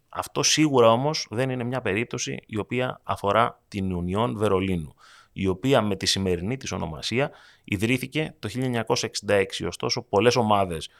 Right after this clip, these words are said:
από την αρχή του εικοστού αιώνα ήταν ουσιαστικά η προπομπή της, ε, Union Βερολίνου.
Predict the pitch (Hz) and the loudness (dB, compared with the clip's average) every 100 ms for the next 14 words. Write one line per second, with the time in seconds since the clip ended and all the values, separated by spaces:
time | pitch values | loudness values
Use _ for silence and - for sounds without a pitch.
0 | _ - 95 101 101 98 85 - 110 - | _ -2 0 2 0 0 0 -2 -4 -6
1 | _ - 92 87 82 80 80 - - 80 | _ -8 -4 -4 -6 -8 -12 -12 -6 -4
2 | - 101 90 90 85 78 - - - _ | 0 2 2 2 0 -4 -8 -20 -20 _
3 | 117 117 107 - - 101 92 92 87 85 | 0 2 2 -2 0 0 2 0 0 0
4 | 87 - 85 - 90 80 78 78 101 90 | -2 -4 -4 -2 -2 -4 -8 -8 -4 0
5 | 90 87 80 85 80 78 73 | 0 0 -2 -4 -4 -6 -10